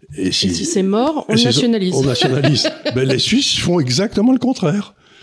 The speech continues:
Speaker 1: <laughs> Si, si ça, c'est, si c'est mort, ils disent, ah bah, il est mort.
Speaker 2: Oui.
Speaker 1: <laughs> Ils font rien.
Speaker 2: Oui, oui, bah, c'est, euh,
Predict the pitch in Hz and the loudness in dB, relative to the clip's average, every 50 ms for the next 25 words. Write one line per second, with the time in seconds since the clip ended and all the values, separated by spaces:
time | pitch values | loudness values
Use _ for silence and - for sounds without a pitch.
0 | - - - - - - - - - - _ - - - - - - - - - | -20 -12 -10 -10 -8 -8 -10 -12 -12 -14 _ -20 -20 -20 -20 -20 -20 -20 -20 -20
1 | _ _ - - - - - - - 120 - - - - - - - - - - | _ _ -18 -10 -6 -4 -2 -2 -2 -2 -4 -6 -8 -6 -4 -4 -2 -2 -2 -2
2 | - - - 104 95 - - 120 107 107 - - - - 131 123 - 127 110 107 | -2 -4 -4 -4 -4 -4 -4 -2 -2 -2 -2 0 0 0 0 0 0 0 0 2
3 | 117 151 220 285 302 277 - - - - - - - - - 127 127 127 135 123 | 2 2 2 2 0 -2 -6 -12 -20 -20 -20 -20 -16 -6 -2 0 0 2 0 0
4 | 101 92 87 85 87 90 95 117 165 185 165 147 143 139 143 - - _ _ - | 0 -2 -4 -4 -2 0 2 2 4 4 4 4 2 2 0 -2 -6 _ _ -20
5 | - - - - _ - - - 185 185 - - 240 240 262 262 - - - - | -20 -20 -20 -20 _ -8 -4 -2 -2 -2 -2 -2 0 0 0 0 -2 -4 -8 -18
6 | - - - 127 101 - 175 185 156 131 123 127 147 165 - _ _ _ _ _ | -8 -4 -4 -2 0 0 0 2 2 0 0 0 -2 -4 -6 _ _ _ _ _
7 | _ _ - 202 254 294 285 202 202 202 269 254 190 165 170 175 202 185 190 190 | _ _ -8 -6 -6 -4 -2 -2 -2 -2 -2 -2 -4 -4 -2 -4 -4 -4 -4 -6
8 | 190 185 185 180 | -8 -8 -8 -10